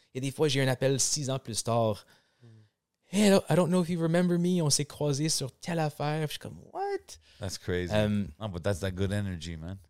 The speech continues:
Speaker 3: If you put out good energy, I believe that.
Speaker 1: Yeah, I believe it too. Euh, fait que c-, c'est venu jusqu'à ce projet-là de métal, rencontrer le gars qui avait le projet justement avec
Speaker 3: Toi,
Speaker 1: A J.
Speaker 3: t'es rentré dans un pop, c'est, c'est
Speaker 1: Euh,
Speaker 3: plus un pop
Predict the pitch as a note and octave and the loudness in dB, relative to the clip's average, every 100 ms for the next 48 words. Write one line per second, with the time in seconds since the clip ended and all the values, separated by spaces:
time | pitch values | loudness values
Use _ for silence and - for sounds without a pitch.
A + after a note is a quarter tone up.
0 | - - E2 A2+ G2 F#2+ E2 F#2+ G2+ F#2+ | -20 -20 -10 -4 -2 -2 -2 -2 0 -2
1 | E2 F2+ F#2+ F#2+ F#2 D#2 D#2+ D2+ _ A2+ | -4 -4 -4 -4 -6 -6 -10 -12 _ -4
2 | G2 - _ _ G#2 A2 A2+ A2+ A2+ A#2 | -4 -4 _ _ -8 -6 -6 -8 -8 -4
3 | A#2+ F2+ - G2 F#2+ F2+ F2 _ _ _ | -4 -4 -6 -6 -4 -4 -8 _ _ _
4 | _ _ _ _ _ _ _ _ _ _ | _ _ _ _ _ _ _ _ _ _
5 | - G#2+ - - - - - _ _ _ | -10 -8 -6 -2 -2 -2 -8 _ _ _
6 | - G2+ A2+ A2 A2 - G2+ - G2 - | -6 0 0 2 2 4 4 4 2 0
7 | G2 G2+ G2 F#2 F#2 - F#2+ G2+ G#2+ G2+ | 2 2 2 -2 -4 -4 0 0 0 -4
8 | - _ _ _ _ _ _ _ - F#2 | -8 _ _ _ _ _ _ _ -10 -6
9 | F#2+ - G2 F#2+ G2 F#2 - F#2 F2 F#2+ | -6 -2 -2 -2 -2 -4 -4 -6 -4 -4
10 | F2 F2+ F2 F2+ F2 E2+ F#2+ F#2+ F2 G2+ | -4 -4 -4 -4 -4 -6 -4 -2 0 2
11 | G#2 G#2+ G2 E2+ E2+ D2+ F#2+ F2+ F2+ - | 2 0 -2 -6 -6 -8 -4 -2 -2 -6
12 | F#2 G2 G2 F#2+ F#2 F#2+ F2 F#2+ F#2 F2 | -4 -2 0 -2 -2 -2 -4 -2 -4 -4